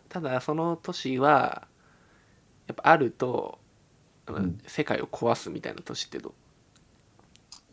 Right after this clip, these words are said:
Speaker 2: あー、なるほどね。
Speaker 1: そうそう。
Speaker 2: 現実世界と仮想世界をつなぐ架け橋
Speaker 1: そう。そうそう。
Speaker 2: になってるんだ、そこが。
Speaker 1: そうそ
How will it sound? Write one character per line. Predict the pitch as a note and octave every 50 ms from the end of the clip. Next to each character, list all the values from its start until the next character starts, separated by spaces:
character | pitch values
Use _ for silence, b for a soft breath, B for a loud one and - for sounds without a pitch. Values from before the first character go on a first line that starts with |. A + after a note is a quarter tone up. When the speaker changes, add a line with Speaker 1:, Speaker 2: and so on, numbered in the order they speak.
| - F#2+
Speaker 2:
あ | F#2+ G2+ G2+ G2+ G2+ G2 G2 G2 G2 G2
ー、 |
な | G2 G2
る | G2+ G#2+ A2+
ほ | A2+ A2+ A2+
ど | A2 A2 G#2+
ね。 | A2 A2+ A#2 A#2
Speaker 1:
そ | - - -
う | - - - -
そ | A2+
う。 |
Speaker 2:
現 | A#2 B2 B2+ C#3 C#3+
実 | C#3 C#3+ C3+
世 | - - D3 D3
界 | - B2 A2 A2+
と | G#2
仮 | - G#2 G#2 G2+
想 | - A#2 A#2+
世 | A#2 - C3+ C3+
界 | C3 A#2+ G#2 F#2+
を | F#2
つ | F#2 - - A2
な | G#2+ A2 A2
ぐ | A2 A#2 A#2+ A#2+ A#2 A2 A2 G2+
架 | - G#2+ G2+
け | A2 C3 C3+
橋 | C3 A2+
Speaker 1:
そ | - - G2
う。 | E2+ D#2+ - - _ -
そ | - - -
う | B2+
そ | G#2+ F#2
う。 |
Speaker 2:
に | E2+ F#2+
な | F#2
っ | F2+
て | - - F#2+
る | E2+
ん | D#2 E2
だ、 | E2+ -
そ | - F#2
こ | G#2+
が。 | F2+
Speaker 1:
そ | - F#2 F2
う |
そ | -